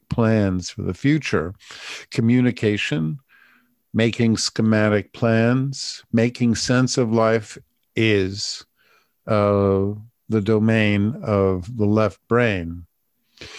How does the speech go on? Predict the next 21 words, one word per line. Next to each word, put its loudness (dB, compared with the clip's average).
And 4
when 4
there 2
are -2
enough 2
negative 0
signs 2
or 2
experiences 0
encountered 0
in 2
the 2
world, 2
the 0
left 2
hemisphere 2
will 2
invariably, 2
uh, 0
try 2
to 0